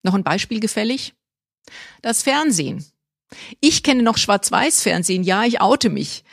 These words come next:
Es gab bei uns fünf Programme und keine Fernbedienung. Man brauchte nur Strom, einen Antennenanschluss, eine Antenne auf dem Dach, das war's. Heute aber ist das Sehen von Serien oder Filmen viel komplexer geworden.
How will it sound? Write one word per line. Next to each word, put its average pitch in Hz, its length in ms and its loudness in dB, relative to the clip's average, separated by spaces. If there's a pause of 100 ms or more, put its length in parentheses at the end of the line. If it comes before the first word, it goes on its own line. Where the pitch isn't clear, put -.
(120)
Es - 100 -2
gab 226 160 0
bei 214 100 2
uns 214 300 0
fünf - 300 -4
Programme 214 420 0
und 196 300 -2
keine 196 240 0
Fernbedienung. 151 640 -2 (280)
Man 190 140 2
brauchte 180 360 2
nur 160 160 -4
Strom, 302 360 -2 (560)
einen 151 400 -4
Antennenanschluss, 220 840 0
eine 160 260 -4
Antenne 160 380 -4
auf - 120 -10
dem 165 120 -6
Dach, - 280 -2 (320)
das 196 260 0
war's. - 420 -4 (960)
Heute 302 280 4
aber 175 200 2
ist - 180 -4
das 156 260 -2
Sehen 190 300 0
von 147 360 -8
Serien 196 600 0
oder 165 200 -2
Filmen 202 540 2
viel 285 540 0
komplexer 214 880 0
geworden. 131 640 -2